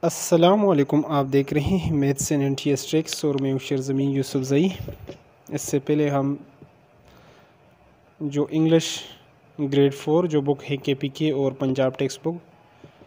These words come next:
इसके तीन लेसन जो है ना ट्रांसलेशन के साथ हम कर चुके हैं। आज हम यूनिट नंबर फ़ोर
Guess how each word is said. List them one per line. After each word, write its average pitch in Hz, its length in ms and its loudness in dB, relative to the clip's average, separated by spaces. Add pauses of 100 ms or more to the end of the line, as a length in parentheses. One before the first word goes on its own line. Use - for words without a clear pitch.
(560)
इसके - 280 -4
तीन 175 500 2
लेसन 151 400 4
जो 139 100 2
है 139 60 4
ना 139 60 2
ट्रांसलेशन 135 600 -2
के 147 140 -4
साथ 135 220 0
हम 135 240 -4
कर 139 180 -4
चुके - 280 -2
हैं। 156 280 -2 (220)
आज 139 260 0
हम 135 220 -4
यूनिट 151 300 -2
नंबर 139 260 -2
फ़ोर 147 420 0